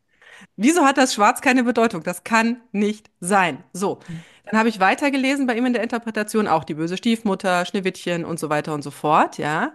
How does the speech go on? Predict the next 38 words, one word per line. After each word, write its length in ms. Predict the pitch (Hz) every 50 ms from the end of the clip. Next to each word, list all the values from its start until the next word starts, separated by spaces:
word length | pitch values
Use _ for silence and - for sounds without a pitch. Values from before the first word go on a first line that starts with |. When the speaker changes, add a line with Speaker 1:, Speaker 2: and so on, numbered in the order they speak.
| _ - - - - - - - - -
Speaker 1:
Und 180 | - 220 233 233
dann 180 | 247 302 359
kommt 220 | 339 285 302 294 -
von 160 | - 262 226
ihm 100 | 233 240
ein 220 | - 208 220 240 226
Satz, 200 | 233 240 240 -
oder 120 | 294 185
ich 200 | 190 - - -
zitiere 440 | - - 214 202 - - 247 254 233
ihn 120 | 185 180
jetzt, 160 | 175 170 - -
ich 120 | 170 208
habe 140 | 190 - 196
ihn 60 | 185
nicht 140 | 180 - -
mehr 200 | 190 170 165 156
wortwörtlich 560 | 165 170 180 175 175 165 175 - 165 160 -
im 100 | 160 156
Kopf, 320 | - - 196 - - -
da 100 | - 175 170
kommt 280 | - - 180 233 269 -
dann 140 | 180 190 175
sowas 360 | 175 165 180 185 185 - -
wie, 340 | 190 190 196 208 214 214 _ _ _ _ _ _ _ - _ _ _ _ _ _ _ _ _ _ _ _ _ -
„Warum 580 | 160 190 196 175 165 190 214 262 311 320 320 - -
die 520 | 185 190 185 214 214 214 208 - - _ _ -
Stiefmutter 920 | - - - - 202 208 202 - - 156 143 139 - - 131 117 135 147 _ _ _ _ _ _ _ _ _ _ _ -
nicht 300 | 180 202 240 233 - -
in 340 | - 202 196 185 170 151 147 156
Würde 520 | 196 254 311 311 202 185 175 185 214 226 -
ihr 120 | 196 190 180
Leben 440 | 175 190 220 247 214 220 220 226
als 340 | 254 247 185 175 165 - -
alte 300 | 180 180 202 226 - 233
Frau 260 | - - - 175 175
gestalten 600 | 175 180 - - - 175 170 180 202 208 - 147 -
kann, 480 | - - 135 135 147 151 175 233 254